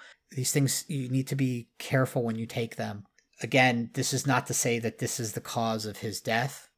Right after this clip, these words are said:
because we don't know that, but they do cause problems. This is not a benign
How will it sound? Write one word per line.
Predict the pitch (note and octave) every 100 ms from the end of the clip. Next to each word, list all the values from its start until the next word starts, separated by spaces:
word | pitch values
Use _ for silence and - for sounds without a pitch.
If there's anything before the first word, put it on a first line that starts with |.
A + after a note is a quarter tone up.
| _ -
because | A#2 B2 G#2+
we | A2
don't | A2 G#2
know | A2
that, | A#2+ B2 C3 - _ _ -
but | B2 A#2 - - _ _ - C3
they | C3+
do | A#2 B2+
cause | - - B2 A2+
problems. | - A2+ A2 - B2 -
This | C3+
is | B2+ B2+
not | A2+ A#2 - _ _ -
a | A2+ A2 G#2+ A2 -
benign | A#2 A2 A2 A2 A2 G#2